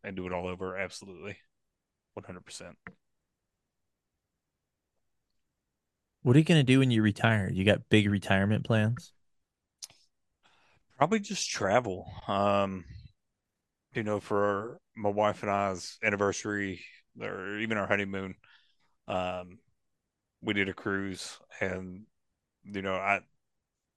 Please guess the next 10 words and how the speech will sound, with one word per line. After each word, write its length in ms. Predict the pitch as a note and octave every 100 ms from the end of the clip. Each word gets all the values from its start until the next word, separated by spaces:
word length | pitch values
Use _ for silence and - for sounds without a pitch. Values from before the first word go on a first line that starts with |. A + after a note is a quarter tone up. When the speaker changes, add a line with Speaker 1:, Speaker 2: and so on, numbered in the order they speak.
| _ _
Speaker 1:
when 160 | A2+ G#2+
we 100 | A2+
went 120 | A#2
on 60 | A2
our 80 | G2
honeymoon, 640 | A2 A2 G2 G2 F#2+ F#2+ - _ - _ _ _ _ _
there 180 | G2 G2
was 680 | G2 F#2+ F#2+ F#2 F2+ - -
this, 300 | A#2+ F#2+ -
like, 160 | F#2